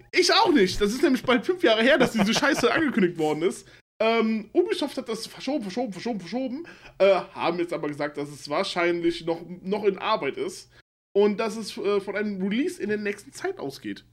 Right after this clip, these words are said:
Speaker 1: Das heißt also, es gibt kein offizielles Datum, aber von einem Release in der nächsten Zeit wird davon geredet.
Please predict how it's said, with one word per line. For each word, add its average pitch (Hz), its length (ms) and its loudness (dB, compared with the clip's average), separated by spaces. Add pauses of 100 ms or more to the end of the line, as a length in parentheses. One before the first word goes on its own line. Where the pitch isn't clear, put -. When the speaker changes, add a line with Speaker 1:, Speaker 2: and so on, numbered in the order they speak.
(320)
Speaker 1:
Das 202 100 2
heißt 202 80 0
also, 190 160 -2
es 185 80 -8
gibt - 200 -14
kein 175 240 0
offizielles 135 440 -6
Datum, 330 340 -2
aber 208 240 -4
von 294 160 -8
einem 262 220 -2
Release 262 280 -6
in 269 40 -6
der 254 80 -6
nächsten 254 240 -10
Zeit 233 200 -8
wird 214 120 -16
davon 220 320 -14
geredet. 165 420 -8